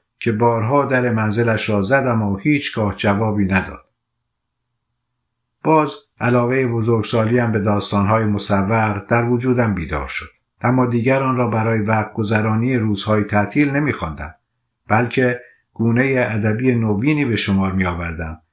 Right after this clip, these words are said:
که بی جهت محکوم شده بود در اتاق بچه‌ها محبوس بماند.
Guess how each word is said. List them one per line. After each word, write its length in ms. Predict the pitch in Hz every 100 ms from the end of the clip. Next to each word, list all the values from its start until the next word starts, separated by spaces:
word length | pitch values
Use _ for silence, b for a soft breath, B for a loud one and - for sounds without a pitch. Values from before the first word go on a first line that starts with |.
| _ _
که 120 | -
بی 360 | 127 123 127 127
جهت 440 | 120 107 147 151
محکوم 420 | 123 98 - 127
شده 260 | 117 117 107
بود 340 | 107 101 95 - _ -
در 180 | 113
اتاق 480 | 110 107 135 127 120
بچه‌ها 560 | 101 98 - 107 120 117
محبوس 600 | 110 101 - 123 113 -
بماند. 400 | 78 73 76 -